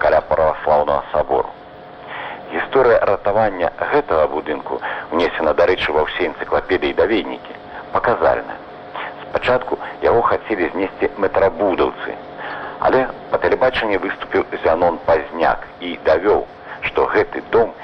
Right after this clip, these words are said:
неад'емная частка ансамблю, і ягоны знос недапушчальны сам па сабе, утворыць візуальную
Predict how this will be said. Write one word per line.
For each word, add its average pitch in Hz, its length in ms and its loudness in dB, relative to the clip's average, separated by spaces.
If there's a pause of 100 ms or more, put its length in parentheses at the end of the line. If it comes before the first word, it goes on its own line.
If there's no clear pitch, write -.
(160)
неад'емная 85 720 2
частка 90 480 0
ансамблю, 69 480 0 (340)
і 90 140 -8
ягоны 76 540 2
знос 117 260 2 (240)
недапушчальны 82 640 0 (160)
сам 73 240 2
па 69 80 -4
сабе, 64 300 -2 (580)
утворыць 107 560 2
візуальную 104 720 2